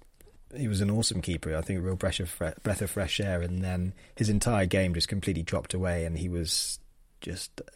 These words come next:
turned into a bit of a liability. I've seen him a lot for Bristol, and I think he's, he sort of replicates some of the form I've seen. He, he can be amazing one game, and then he just gets beaten from places you just don't expect keepers to be beaten the next. Um, how do you, how do you feel about him and some of the other,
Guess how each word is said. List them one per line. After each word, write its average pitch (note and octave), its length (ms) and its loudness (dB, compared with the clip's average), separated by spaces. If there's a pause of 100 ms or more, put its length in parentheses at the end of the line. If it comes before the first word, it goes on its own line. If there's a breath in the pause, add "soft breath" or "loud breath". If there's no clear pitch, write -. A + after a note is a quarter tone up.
(120)
turned A2 220 4
into F#2+ 180 2
a F2 60 0
bit F#2 120 0
of F2 80 -2
a F#2 40 0
liability. F#2+ 680 -2 (640 loud breath)
I've G#2+ 140 2
seen A#2 220 6
him F#2+ 100 4
a F#2+ 40 2
lot F#2+ 200 2
for - 120 -6
Bristol, F#2 400 -4
and E2+ 80 -4
I E2+ 40 -4
think F#2 220 -4
he's, F2 380 0 (320 loud breath)
he G#2 80 4
sort G#2 200 8
of F#2 60 4
replicates F#2+ 460 2
some F#2 140 2
of F2+ 60 2
the F2 80 2
form F2 240 2
I've E2+ 140 0
seen. E2 500 2
He, G2 280 -4
he B2 180 12
can A2+ 140 6
be G2+ 100 8
amazing G2+ 440 6
one F#2+ 180 2
game, E2 320 0
and F2+ 160 -4
then E2+ 340 -2 (280)
he A2+ 80 -2
just - 160 0
gets - 160 -2
beaten F2+ 360 0
from F2 180 -2
places E2+ 340 0
you E2+ 80 0
just F#2 180 -2
don't F2+ 300 -2
expect - 460 -2
keepers A2 280 4
to B2+ 60 4
be A2 120 4
beaten G2 360 2
the F#2 80 2
next. - 500 -2
Um, G2 300 2
how A#2+ 220 2
do B2 100 6
you, A#2+ 220 8 (460 loud breath)
how A#2 100 4
do A2+ 80 6
you A2 40 8
feel A#2+ 160 6
about G#2+ 200 6
him G#2 160 6
and G#2 100 6
some G2+ 180 4
of G2+ 60 4
the G2+ 120 4
other, F#2 360 4